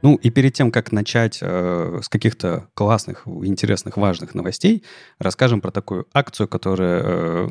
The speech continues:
ну, буквально на днях ребята собрали. Ребят, нас ждет, э, J S Naked Day. У нас уже проходит много-много лет, по-моему, с две тысячи шестого года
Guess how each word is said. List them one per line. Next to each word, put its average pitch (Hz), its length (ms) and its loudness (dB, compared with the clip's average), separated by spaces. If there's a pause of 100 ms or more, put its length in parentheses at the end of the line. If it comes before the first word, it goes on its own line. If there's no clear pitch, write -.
(120)
ну, 170 240 4 (160)
буквально 98 640 0 (100)
на 98 180 2
днях 95 300 -2
ребята 85 300 -6
собрали. 82 460 -2 (420)
Ребят, 101 300 2
нас 120 180 4
ждет, 131 440 4
э, 113 360 6
J 90 220 -4
S 120 200 2
Naked 117 460 2
Day. 143 340 4 (380)
У 104 60 -2
нас 104 200 4
уже 95 460 4
проходит 95 580 2
много-много 90 580 2
лет, 87 380 0
по-моему, 80 220 -2
с - 40 -10
две 90 100 0
тысячи 85 440 -2 (120)
шестого 95 440 0
года 87 320 -2